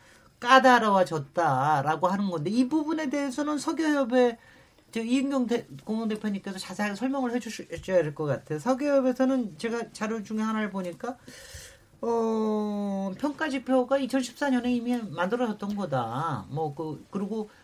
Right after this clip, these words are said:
점수도 예-, 예전보다 낮아졌다. 또 낮아-, 한 번 낮춘 적은 있지만 옛날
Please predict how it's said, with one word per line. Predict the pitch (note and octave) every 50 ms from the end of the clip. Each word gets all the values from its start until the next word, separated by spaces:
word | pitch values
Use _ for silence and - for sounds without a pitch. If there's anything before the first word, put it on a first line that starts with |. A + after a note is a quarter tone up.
| _ -
점수도 | - - G3+ G#3+ G#3 G#3+ C4+ A3+ A#3+ G3+ D#3 D3 E3 F#3+ F3+ C#3+
예-, | C3+ C#3+ C#3 -
예전보다 | A2 E3 E3+ G3 G#3 F#3+ F3 F3 E3+ F3 E3+
낮아졌다. | D3+ C3+ B2 C#3 E3+ F#3+ F3 F3 C#3+ C#3 - - F#3+ A#3+ C4+ - - _ _ _ _ - - - - _
또 | - F#3 F3+ F3 E3 D#3 D3 C#3+ - - - - -
낮아-, | - D#3 E3 F#3 G3+ - - -
한 | - E3 D#3+ G#3 G#3+
번 | C4+ C#4
낮춘 | G#3+ E3 D3 - A3+ A3+
적은 | G#3+ G#3+ G3+ G3+ F3+ D#3
있지만 | C#3 - - G3+ G#3+
옛날 | G3 E3 D#3 E3+ E3+ D#3+ D#3+ D#3 D3+